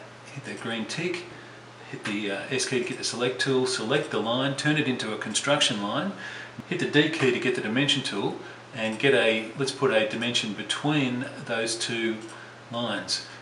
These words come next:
And, uh, the angle that we want here is, uh, twenty-two point five. Now, the reason why I've chosen twenty-two point five is that, uh, we've got eight, eight holes spaced around the pitch circle diameter.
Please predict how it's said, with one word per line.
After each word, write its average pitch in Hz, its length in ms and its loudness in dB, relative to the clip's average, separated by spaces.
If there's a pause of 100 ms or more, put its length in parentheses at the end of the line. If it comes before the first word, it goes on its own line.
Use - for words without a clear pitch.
(180)
And, 104 300 -4
uh, 104 180 0
the 107 200 -4
angle 143 300 4
that 120 60 4
we 104 100 -2
want 107 260 -4
here 120 460 2
is, 101 580 -2
uh, 101 300 -4 (440)
twenty-two 131 760 0 (340)
point 104 200 -4
five. - 720 -2 (1080)
Now, 117 80 -2
the 107 100 -2
reason 151 280 6
why 135 180 10
I've - 100 2
chosen 127 400 4
twenty-two 131 400 2
point 107 280 -2
five 127 360 4
is - 180 2
that, 110 360 0
uh, 107 200 0
we've 113 160 -2
got 123 180 2 (280)
eight, 165 340 4 (1300)
eight 143 140 4
holes 139 380 6 (180)
spaced 135 400 8
around 120 220 2
the - 60 -4 (300)
pitch - 240 2
circle 120 300 2
diameter. 123 520 2